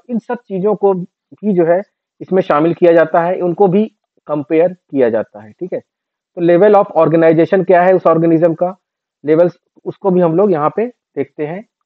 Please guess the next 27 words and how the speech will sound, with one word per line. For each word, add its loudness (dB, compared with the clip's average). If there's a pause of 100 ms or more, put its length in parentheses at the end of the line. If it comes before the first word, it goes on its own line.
(440)
इसके -2
बाद 2 (100)
रेडियल 2
सिमेट्री, -2 (180)
morphological 0
में -4 (200)
आप -2
देखते -4
हैं -4
सिमेट्रिकल, -2 (640)
तो -4
उसमें -2
अरेंजमेंट 2
कैसा 2
है, 2
बॉडी 4
का 2
स्ट्रक्चर -2
कैसा -2
है, -4
वो 0
भी 2
हम 2
लोग 2
इंक्लूड -2
करते -4
हैं। -8